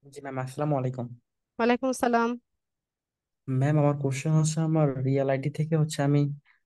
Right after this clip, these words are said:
Speaker 1: Facebook পেজ ক্রিয়েট করব, but আমার কোশ্চেন হচ্ছে, আমার অ্যাকাউন্টে already একটা অ্যাকাউন্ট,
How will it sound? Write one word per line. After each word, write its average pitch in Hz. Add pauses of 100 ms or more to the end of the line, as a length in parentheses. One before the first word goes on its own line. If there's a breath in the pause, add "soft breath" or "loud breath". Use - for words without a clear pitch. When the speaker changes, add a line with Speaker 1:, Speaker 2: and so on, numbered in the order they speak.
(100)
Speaker 1:
Facebook 139
পেজ 139
ক্রিয়েট 139
করব, 123
but 131
আমার 143
কোশ্চেন 143
হচ্ছে, 156 (540 soft breath)
আমার 131
অ্যাকাউন্টে 151 (200)
already 151
একটা 151
অ্যাকাউন্ট, 135